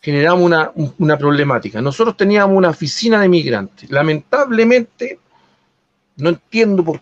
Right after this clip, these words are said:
qué esa se eliminó. ¿Ya? Aquí me pueden decir que, que no, que está suspendida. No, aquí se eliminó, no,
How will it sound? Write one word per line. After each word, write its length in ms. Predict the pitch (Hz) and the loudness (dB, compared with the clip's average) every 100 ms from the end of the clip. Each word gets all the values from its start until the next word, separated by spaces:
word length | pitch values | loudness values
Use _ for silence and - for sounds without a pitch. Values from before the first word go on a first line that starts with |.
| _ - | _ -8
qué 300 | 226 247 _ _ _ _ - | -8 -8 _ _ _ _ -6
esa 220 | 165 160 | -4 -4
se 140 | 147 | -6
eliminó. 580 | 139 127 120 113 110 - _ _ _ _ _ _ _ _ _ _ _ | -6 -4 -4 -2 -4 -6 _ _ _ _ _ _ _ _ _ _ _
¿Ya? 200 | 156 - - _ _ _ - - | -8 -8 -10 _ _ _ -12 -2
Aquí 240 | 190 214 | 0 2
me 100 | 214 | 2
pueden 240 | 196 202 180 | 4 4 4
decir 320 | 165 202 175 | 4 2 2
que, 260 | 180 160 - - | 2 2 -2 -8
que 120 | 156 | -2
no, 260 | 160 202 208 | 2 4 2
que 80 | 160 | 0
está 120 | 175 | -4
suspendida. 380 | - - 180 226 | -2 -2 0 2
No, 160 | 320 | 2
aquí 160 | 269 240 | 2 0
se 140 | 233 | 0
eliminó, 500 | 233 202 175 190 269 | 2 2 4 4 2
no, 240 | 123 98 | -2 -8